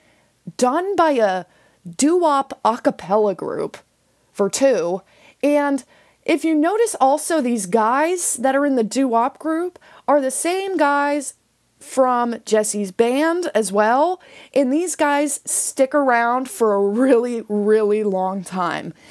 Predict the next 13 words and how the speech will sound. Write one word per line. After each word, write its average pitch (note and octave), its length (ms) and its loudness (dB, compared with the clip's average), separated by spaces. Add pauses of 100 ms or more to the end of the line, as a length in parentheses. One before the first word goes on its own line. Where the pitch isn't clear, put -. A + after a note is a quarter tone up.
(180)
And A#3 140 2
I A3+ 120 2
love A3+ 540 2
that G3+ 460 -2
consistency G3+ 840 -6
with F3 300 -4
that. - 560 -4
That's G3+ 260 -2
just, - 540 -2 (2000)
oh, A#3+ 440 -2 (120)
I G3 80 -4
love G3 400 2
it. - 260 -10